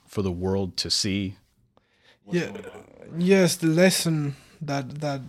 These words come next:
Speaker 2: Chavez represents for all, all, for all of us.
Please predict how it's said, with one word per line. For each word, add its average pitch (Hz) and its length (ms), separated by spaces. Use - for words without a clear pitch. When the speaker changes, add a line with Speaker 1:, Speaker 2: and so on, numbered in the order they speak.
Speaker 2:
Chavez 160 420
represents 156 640
for 147 220
all, 160 180
all, 170 220
for 156 300
all 175 240
of 151 100
us. - 360